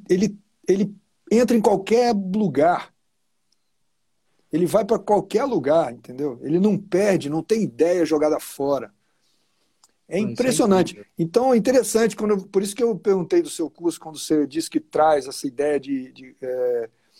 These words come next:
Speaker 1: coisas melódicas, desses, desses, né, desses motivos melódicos, da-, das escalas e tal,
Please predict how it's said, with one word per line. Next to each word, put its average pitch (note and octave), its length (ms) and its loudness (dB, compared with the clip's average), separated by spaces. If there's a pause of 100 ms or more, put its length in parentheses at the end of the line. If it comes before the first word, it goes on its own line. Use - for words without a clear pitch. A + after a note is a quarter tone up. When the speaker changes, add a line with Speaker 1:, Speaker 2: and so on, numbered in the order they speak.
(460)
Speaker 1:
coisas D3 300 0
melódicas, C#3+ 880 2
desses, - 500 -12
desses, - 360 -18 (360)
né, C#3+ 220 -8
desses B2+ 320 -8
motivos C#3+ 440 -2
melódicos, C#3 600 2
da-, B2 140 -6
das B2 220 -6
escalas C#3+ 500 -2
e C3+ 60 -14
tal, E3+ 400 -2